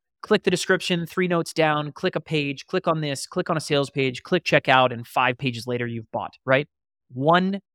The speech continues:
one video, one page, we call that alignment. Make it easy for your customers to go buy.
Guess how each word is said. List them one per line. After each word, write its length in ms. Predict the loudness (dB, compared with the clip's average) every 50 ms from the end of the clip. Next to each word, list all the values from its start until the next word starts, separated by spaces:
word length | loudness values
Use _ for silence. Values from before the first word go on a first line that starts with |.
| _ _ _ _ -2
one 280 | 2 4 4 4 6
video, 460 | 6 6 6 6 6 6 6 6 4
one 340 | 2 0 -2 -2 0 0 -2
page, 360 | -4 -4 -4 -4 -4 -6 -6
we 80 | -8 -8
call 180 | -4 -2 -2 0
that 140 | 0 -2 -2 -2
alignment. 600 | -4 -6 -4 -2 -2 -4 -4 -4 -10 -12 -14 -16 -14 -8
Make 180 | -6 -6 -6 -6
it 100 | -8 -8 -6
easy 360 | -4 -4 -2 -2 -2 -2 -4
for 140 | -2 -2 -2
your 140 | -2 -2 0
customers 440 | -2 -2 -2 -2 -6 -8 -8 -8 -8
to 60 | -8
go 180 | -4 -2 -2 -2
buy. 360 | -2 -2 -2 -2 -4 -4